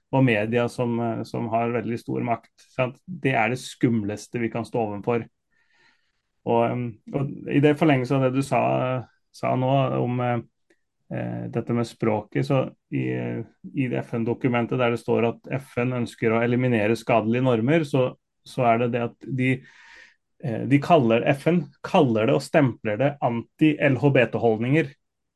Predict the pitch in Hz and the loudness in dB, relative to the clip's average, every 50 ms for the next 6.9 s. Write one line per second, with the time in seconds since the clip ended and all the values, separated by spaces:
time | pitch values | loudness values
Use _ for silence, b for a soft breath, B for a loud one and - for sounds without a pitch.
0 | _ _ _ _ _ - 139 135 139 - 151 139 - 120 117 123 135 - - - | _ _ _ _ _ -2 -2 -2 -2 -2 -4 -2 0 0 2 2 0 -2 -2 2
1 | - 147 156 156 139 139 - _ _ _ _ _ _ _ - - 123 127 135 123 | 4 4 6 4 2 -4 -6 _ _ _ _ _ _ _ 0 2 2 2 4 4
2 | 135 131 131 - 139 120 113 120 120 135 160 180 196 190 - _ _ - 127 135 | 2 0 0 0 0 2 2 2 4 4 2 2 2 0 -6 _ _ -2 0 0
3 | 156 - _ - 143 127 117 113 113 92 85 85 156 - 143 131 113 131 135 131 | 0 0 _ -2 0 0 0 -2 -6 -6 -2 -2 0 0 2 0 0 0 0 0
4 | 123 113 - 117 110 110 110 107 113 117 135 160 180 185 - _ _ _ _ _ | 0 0 0 0 0 0 0 0 0 0 0 0 -2 -2 -6 _ _ _ _ _
5 | - - 127 123 127 139 156 - - - 127 110 110 110 - - - 143 131 131 | -2 0 2 2 4 2 2 0 2 0 0 0 0 -6 -6 -4 -2 0 2 2
6 | 131 120 120 - - - - 120 113 113 123 127 139 160 165 139 - | 2 0 0 -4 -4 0 2 2 2 2 2 2 2 2 2 0 -4